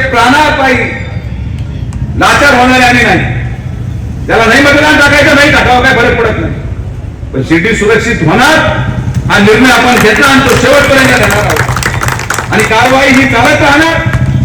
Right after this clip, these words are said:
गुन्हेगार प्रवृत्तीचे लोक या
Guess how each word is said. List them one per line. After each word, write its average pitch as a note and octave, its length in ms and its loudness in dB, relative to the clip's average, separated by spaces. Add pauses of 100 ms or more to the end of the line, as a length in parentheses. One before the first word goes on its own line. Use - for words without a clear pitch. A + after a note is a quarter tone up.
(2000)
गुन्हेगार C4+ 420 4
प्रवृत्तीचे C#4 600 4
लोक C4 200 4 (140)
या B3+ 80 2